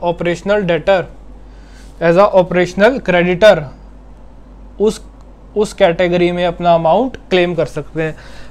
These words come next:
अगर, अगर, अगर company ने government taxes नहीं दिए, dues नहीं दिए,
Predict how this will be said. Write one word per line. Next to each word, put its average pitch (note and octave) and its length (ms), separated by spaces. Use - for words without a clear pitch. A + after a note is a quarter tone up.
अगर, A#3 340
अगर, G#3+ 380
अगर A#3 260
company G#3+ 420
ने B3 200
government F#3+ 580
taxes G#3 440
नहीं G#3 140
दिए, F3 200
dues F#3 280
नहीं F#3+ 160
दिए, D#3 260